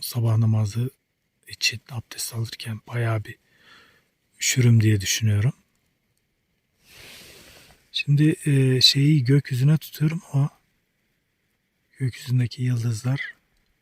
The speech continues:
tabii karanlık olduğu için kameranın gözü, fotoğraf makinesinin gözü göremiyor.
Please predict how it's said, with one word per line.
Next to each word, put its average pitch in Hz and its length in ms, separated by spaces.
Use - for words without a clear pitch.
tabii 123 320
karanlık 120 520
olduğu 120 300
için 135 260
kameranın 120 760
gözü, 110 460
fotoğraf 113 380
makinesinin 110 560
gözü 110 440
göremiyor. 107 600